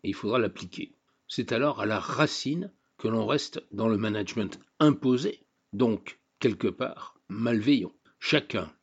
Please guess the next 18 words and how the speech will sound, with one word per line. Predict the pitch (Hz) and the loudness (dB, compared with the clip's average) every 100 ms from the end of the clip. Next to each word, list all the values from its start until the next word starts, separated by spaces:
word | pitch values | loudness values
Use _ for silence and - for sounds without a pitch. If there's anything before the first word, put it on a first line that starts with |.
| _ | _
aidé | 156 147 147 | 10 12 10
par | - 101 | 6 -2
une | 98 98 | -2 0
méthode, | 117 120 101 104 120 - - _ | -2 0 -2 -2 -4 -8 -14 _
peut | - 101 - - | -4 -4 -6 -4
en | 135 139 | 0 2
réalité | 120 98 90 - 156 | 0 -2 -4 -2 -2
trouver | - 135 107 117 - _ | 2 2 2 0 -4 _
en | 180 208 | 6 8
lui-même | 190 156 143 131 131 - _ - | 8 6 4 0 -6 -14 _ -2
les | 104 | 2
moyens | 113 107 117 120 | 4 4 2 0
de | 98 101 | 0 -2
devenir | 98 117 101 107 101 110 113 _ _ | 4 4 4 2 0 -2 -6 _ _
un | - | -2
manager | 120 104 92 - 98 | 0 0 -2 -2 -4
bienveillant | 98 95 - - 98 _ _ - | -4 -8 -8 -10 -12 _ _ 2
et | 147 170 | 4 4